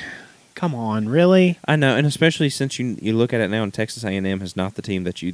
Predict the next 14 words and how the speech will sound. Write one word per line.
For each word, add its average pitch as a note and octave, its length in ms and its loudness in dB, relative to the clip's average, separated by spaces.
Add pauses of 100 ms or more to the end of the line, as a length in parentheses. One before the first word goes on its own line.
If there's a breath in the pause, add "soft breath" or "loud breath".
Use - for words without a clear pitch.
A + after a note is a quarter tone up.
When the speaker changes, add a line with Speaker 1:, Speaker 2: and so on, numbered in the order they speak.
Speaker 2:
like, G2+ 420 -8
they A#2 140 4
were B2+ 140 2
two D3 220 6
losses B2 420 6
at A2 220 -2
that - 220 6
point. G2 360 -2
You C3 160 0
lost F3 320 0
to - 80 -2
their B2 140 2
backup C#3 600 -2
quarterback. - 680 -8